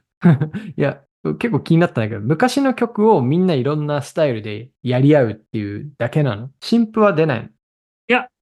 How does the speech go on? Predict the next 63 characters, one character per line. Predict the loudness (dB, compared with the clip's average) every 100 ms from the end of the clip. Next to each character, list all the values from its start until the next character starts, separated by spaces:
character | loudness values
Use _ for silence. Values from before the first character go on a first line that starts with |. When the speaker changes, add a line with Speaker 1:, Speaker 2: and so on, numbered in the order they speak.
| _
Speaker 2:
そ | 0
れ | 2
は | 4 2 -2 -8 _ _ _ _ -4
あ | -2
り | -2
で、 | -2 -4 -6 _ -6
Speaker 1:
う |
ん。 | -6 -6 _ _ _ _ _
Speaker 2:
な | -8
ん | -4
か、 | -4 -2
あ-、 | -4 -4
新 | -2 -2
し | -2 -2 -2 -2
い |
落 | -6 -10 -8
語 | -6
み | -4
た | -6
い |
の | -8
作 | -12 -16 -12
っ | -6
て |
る | -6
人 | -4 0
も | 0 0 -6 _ -8
い | -2
る？ | 0 -2 -2
Speaker 1:
あ、 |
い | 0
る | 0
ん | 0
だ。 | -2 -8 -12 -20 _ _ _
Speaker 2:
で | -4
ね、 | -2 0 0
な | -2
ん | -4 -4
か | -2
で | -2
聞 | -2 -8
い | -6
た | -6
時 | -2
俺 | -2
び | -2 -6
っ | _
く | 0
り | 2
し |
た | 2
ん |
だ | 0
け | 0
ど、 | 0 0 0
そ | -2
の、 | 0 0
Speaker 1:
う |
ん。 | -2 _
Speaker 2:
ク | 0
ラ | 0
シ | 0
ッ | -8